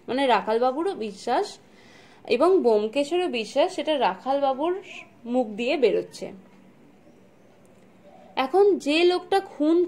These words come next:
করছে সে পাগল, এই কি আপনার অন্তরে বিশ্বাস? এইটা সবার মনে সবসময় মনে হচ্ছে, যে খুন করছে সে পাগল না সুচতুর কোনো ধূর্ত ব্যক্তি,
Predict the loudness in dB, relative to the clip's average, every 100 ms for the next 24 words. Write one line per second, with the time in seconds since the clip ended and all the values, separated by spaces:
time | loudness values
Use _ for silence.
0 | 2 4 4 2 -2 -2 0 -2 -2 0
1 | 2 2 2 4 4 4 -2 -10 -2 0
2 | 0 0 2 2 2 0 0 0 -2 -2
3 | -2 -4 -4 -6 -6 -10 -20 _ -20 _
4 | -20 -2 0 0 -2 0 0 2 2 0
5 | -4 -2 -2 -4 -6 -4 -4 -2 -4 -6
6 | -8 -6 -6 -6 -6 -6 -6 -6 -6 -4
7 | -4 -2 0 0 0 -2 -6 -6 -6 -6
8 | -6 -4 -2 -4 -6 -20 -20 -8 -2 -2
9 | 0 0 4 2 0